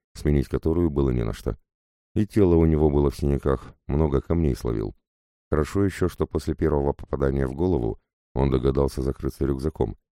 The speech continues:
а то следующий камень бы его точно вырубил. Так что принимал удары в основном на корпус.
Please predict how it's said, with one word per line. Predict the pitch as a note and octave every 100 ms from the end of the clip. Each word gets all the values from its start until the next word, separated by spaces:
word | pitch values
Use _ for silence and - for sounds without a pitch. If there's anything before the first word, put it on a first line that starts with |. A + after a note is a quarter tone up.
| _
а | D#2+
то | D2+
следующий | D2+ - C#2 D2+ - D#2+
камень | B1+ A#1+ A#1
бы | A1+ A1 -
его | C#2+ E2+
точно | - C2+ - C2
вырубил. | B1 A#1+ A#1 G#1+ _ _ _ _ _ _ -
Так | F#2
что | - F#2
принимал | F2+ F2+ F2+ E2
удары | D#2+ F2 E2
в |
основном | C#2 D2 C#2 D2
на | C#2+
корпус. | - B1+ - -